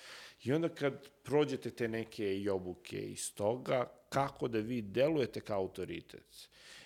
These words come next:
I onda jedna, na primer, zanimljiva situacija, sudio ja, već sam imao preko dvesta utakmica osuđenih i kolega neki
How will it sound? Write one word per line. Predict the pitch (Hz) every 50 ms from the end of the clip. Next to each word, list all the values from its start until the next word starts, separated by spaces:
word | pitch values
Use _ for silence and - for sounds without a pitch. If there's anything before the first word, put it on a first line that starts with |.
| - -
I | 120
onda | 135 147 151
jedna, | 139 139 147 147 147
na | 135 131
primer, | 110 - 135 139 139 131 117 117 - - - - - -
zanimljiva | - - - 110 117 117 120 127 127 120 107
situacija, | - - 101 - - - 90 95 107 123 120 - 147 135 131 117 - - - _ _ _ _ _ _ _ _ _ _ _ _ - - - - -
sudio | - - - 117 107 107 101
ja, | 95 98 95 98 - - - -
već | 101 98 95 98 98 95 -
sam | - 101 98
imao | 95 92 90
preko | - - - - - 92
dvesta | 87 85 98 95 - - -
utakmica | 85 87 - 87 90 101 95 - - 92
osuđenih | 101 107 - - 69 67 69 69 - - - - - 82
i | 82 -
kolega | - - - 127 120 131 131 131 123 120
neki | 113 110 107 - - - 104 92